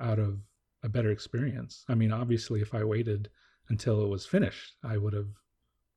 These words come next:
I don't know, maybe enjoyed it a little bit more, but I enjoyed it plenty when it came out.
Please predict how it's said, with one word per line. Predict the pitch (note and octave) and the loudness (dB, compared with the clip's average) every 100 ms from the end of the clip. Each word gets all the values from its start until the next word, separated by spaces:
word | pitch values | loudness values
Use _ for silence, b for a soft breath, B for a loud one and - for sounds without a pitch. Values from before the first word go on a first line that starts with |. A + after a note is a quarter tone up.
| _ G#2+ | _ -2
I | A#2 | 0
don't | A#2 | 0
know, | A2 A2 | -2 0
maybe | B2+ A#2+ | 0 2
enjoyed | A2+ A#2 C3 | 2 2 0
it | E3 | -2
a | |
little | E3 | -2
bit | E3 | -4
more, | D#3+ F#3 G#3+ - | -2 -4 -4 2
but | A#2 A2+ - b b b _ - | 2 2 -4 b b b _ 0
I | B2 | 2
enjoyed | A2 D#3+ - | 4 4 2
it | |
plenty | - C#3+ F#3 G2+ - _ - | -2 -4 -4 -6 -14 _ -8
when | E3+ A2 | -2 -2
it | A2 | -2
came | A#2 A2 | -2 -2
out. | D3 - | -2 -6